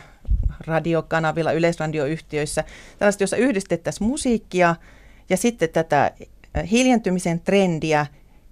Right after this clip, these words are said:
tavallaan sitä minimalismin trendiä ja sitten ihan tämmöisiä niin kuin konkreettisia harjoituksia, jotka tulee sieltä tuhansien vuosien takaa. Ja kuinka ollakaan, ei me löydetty sellaisia mistään.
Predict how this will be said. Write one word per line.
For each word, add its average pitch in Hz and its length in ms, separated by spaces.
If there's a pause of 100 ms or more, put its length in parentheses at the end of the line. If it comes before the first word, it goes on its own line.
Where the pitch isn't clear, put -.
(140)
tavallaan 208 400
sitä 160 160
minimalismin 180 720
trendiä 160 520 (480)
ja 160 260 (140)
sitten 214 300
ihan 214 280
tämmöisiä 170 380
niin 156 120
kuin 160 160
konkreettisia 151 800 (220)
harjoituksia, 151 760
jotka 131 180
tulee 143 260
sieltä 147 220
tuhansien 147 480
vuosien 135 360
takaa. - 440 (440)
Ja 240 120 (260)
kuinka 330 260
ollakaan, 269 540
ei 330 100
me 392 100
löydetty 202 400
sellaisia 139 480
mistään. - 500